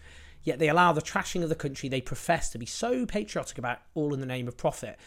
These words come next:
I mean, look at their logo. Uh, David Cameron, obviously as opposition leader,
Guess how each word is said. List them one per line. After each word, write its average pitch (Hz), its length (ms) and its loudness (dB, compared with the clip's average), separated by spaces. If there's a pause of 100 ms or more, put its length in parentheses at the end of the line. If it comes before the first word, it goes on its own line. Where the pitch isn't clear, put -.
(280)
I 190 60 -4
mean, 220 140 4
look 240 240 8
at 220 200 4
their 175 160 6
logo. 160 560 0 (360)
Uh, 160 100 -6
David 190 360 4
Cameron, 135 480 -2
obviously 143 360 -2
as 123 140 -4
opposition 139 580 -4
leader, 110 340 -8